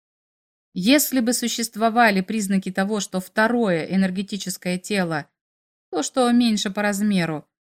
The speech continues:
покинуло здание диспетчерской, Вергарду имело смысл осуществить попытку марш-броска туда.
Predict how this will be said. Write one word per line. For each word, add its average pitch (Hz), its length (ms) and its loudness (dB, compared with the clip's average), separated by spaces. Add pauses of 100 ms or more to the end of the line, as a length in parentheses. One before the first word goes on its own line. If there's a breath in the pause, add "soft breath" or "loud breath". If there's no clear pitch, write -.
(100)
покинуло 208 640 2
здание 170 420 0
диспетчерской, 165 880 -8 (600)
Вергарду 214 680 2
имело 202 380 0
смысл 185 640 -2 (380)
осуществить 226 840 -6
попытку 180 540 -6
марш-броска 170 840 -4
туда. 156 520 -12